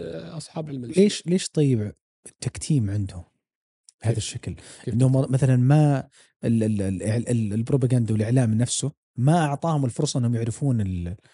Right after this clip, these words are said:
Speaker 2: آه، ويكون منفتح على ال-، على، على، على المجتمعات الأخرى. وهذا ترى أنا ألمسها برضو ك-، لما كنا ندرس في أمريكا. في، في أشخاص ما يفهمون وينك أنت منه،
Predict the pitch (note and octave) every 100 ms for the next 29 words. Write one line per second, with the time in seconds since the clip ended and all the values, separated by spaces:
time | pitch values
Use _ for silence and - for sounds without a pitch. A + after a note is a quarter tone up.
0 | _ _ _ - A2+ A2 - A2+ A#2 C#3+
1 | C3+ B2 A2+ G#2+ - G2+ G2+ F#2 G#2 F#2+
2 | F#2+ A2+ - A2 G#2+ G#2+ - A2+ G#2 G2+
3 | F#2 F2+ - - _ - - - C3 C#3
4 | D3 C#3 C#3 - C#3 C#3+ C#3 C3+ C3+ B2
5 | - - A#2+ B2 - C3 A#2 A#2+ A#2 A2+
6 | A#2 C3+ C3+ - F2 _ _ _ _ _
7 | _ _ _ _ _ - - _ - _
8 | _ _ _ F#3+ F#3+ D3+ - F3 F3 D3+
9 | - A#2 A#2 D3 E3+ - C3 D3+ F3 E3
10 | C3+ D#3+ C#3+ G#2+ C#3 C3 - C3 - C#3